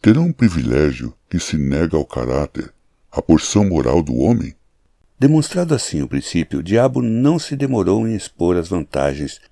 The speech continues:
Speaker 2: de ordem temporal ou pecuniária. Depois, mostrou ainda que, à vista do preconceito social,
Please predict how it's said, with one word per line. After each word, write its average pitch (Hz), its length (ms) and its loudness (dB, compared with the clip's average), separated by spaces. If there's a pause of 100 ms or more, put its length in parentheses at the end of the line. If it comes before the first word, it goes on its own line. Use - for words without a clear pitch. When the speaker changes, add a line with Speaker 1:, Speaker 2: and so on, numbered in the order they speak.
Speaker 2:
de 87 100 0
ordem 76 320 2
temporal 92 720 -2 (100)
ou 120 120 2
pecuniária. 104 760 -4 (300)
Depois, 90 540 2 (460)
mostrou 196 360 0
ainda 85 400 -2 (320)
que, 117 140 2
à 123 60 6
vista 104 420 0
do 78 120 -6
preconceito - 800 -4
social, - 580 -2